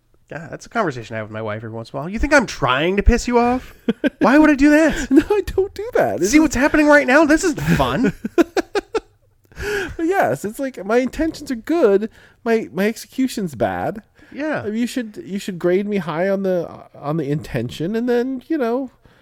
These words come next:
Speaker 2: hey, good, good, good effort, buddy. But
Speaker 1: I'm not trying to piss you. I'm not
Speaker 2: No.
Speaker 1: trying to be a dumbass. I'm not
Speaker 2: Right.
Speaker 1: trying to run afoul of the system here.
Speaker 2: <laughs> Right. I know.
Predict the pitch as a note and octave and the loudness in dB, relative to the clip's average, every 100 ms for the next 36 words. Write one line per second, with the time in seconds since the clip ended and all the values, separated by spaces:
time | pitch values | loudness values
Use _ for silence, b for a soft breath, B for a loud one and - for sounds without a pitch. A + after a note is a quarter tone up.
0 | b _ D#4+ G3 G2 A#3 A3 - - A#3+ | b _ 0 0 0 -4 -6 -16 -6 -4
1 | C4 - - A#3 F4+ - G2+ A#3 F#3 E4 | -4 -8 -4 0 0 0 0 0 2 0
2 | - _ _ _ _ _ E3+ C4 D4+ D#4+ | -2 _ _ _ _ _ -2 0 -2 -4
3 | - _ - - A#2+ D3+ A3+ B2 - - | -4 _ -16 -10 -4 -2 -2 -6 -10 -14
4 | - - A3 C#4+ D4 B2 D3 F#3+ B2+ G#2 | -12 -4 -2 0 0 0 0 0 -2 -8
5 | G2+ F#2 - - A#3+ - D3+ F#3+ D#3+ A#2 | -12 -16 -18 -4 -4 0 2 2 2 -2
6 | - - G#2 G2+ A2+ - - G#2+ E3 F#2 | -4 -4 -4 -6 -10 -12 -10 -10 -6 -6
7 | G#2+ - - - - - - _ _ _ | -6 -8 -6 -8 -10 -16 -20 _ _ _
8 | _ - B2 - | _ -10 -10 -10